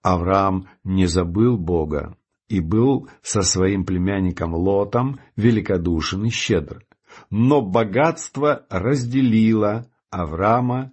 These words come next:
и Лота. Затем Бог снова явился Аврааму.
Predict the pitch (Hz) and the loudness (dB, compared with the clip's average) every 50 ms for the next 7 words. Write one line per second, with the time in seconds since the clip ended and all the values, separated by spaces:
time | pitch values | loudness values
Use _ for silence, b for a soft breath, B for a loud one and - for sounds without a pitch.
0 | _ _ _ 113 110 101 92 85 80 76 76 73 - - 76 78 - - _ _ | _ _ _ -6 -4 -4 -4 -4 -6 -6 -8 -8 -10 -12 -12 -12 -14 -18 _ _
1 | _ _ _ _ _ _ _ _ _ _ _ _ _ _ _ _ _ _ _ _ | _ _ _ _ _ _ _ _ _ _ _ _ _ _ _ _ _ _ _ _
2 | _ _ _ _ _ _ _ _ - 95 127 160 - 220 220 196 147 147 175 175 | _ _ _ _ _ _ _ _ -2 0 0 2 2 2 2 2 2 2 2 0
3 | - - - - - 117 113 127 131 127 117 110 95 101 98 92 85 85 80 76 | -2 -6 -8 -4 0 2 4 4 4 4 4 4 2 0 -2 -2 -4 -6 -8 -10
4 | 92 85 90 98 92 95 95 90 87 - - 92 87 82 85 87 87 85 80 78 | -8 -6 -4 -2 0 0 0 -2 -2 -4 -6 -6 -6 -4 -4 -4 -4 -4 -4 -6
5 | 76 76 73 71 71 | -8 -12 -14 -16 -18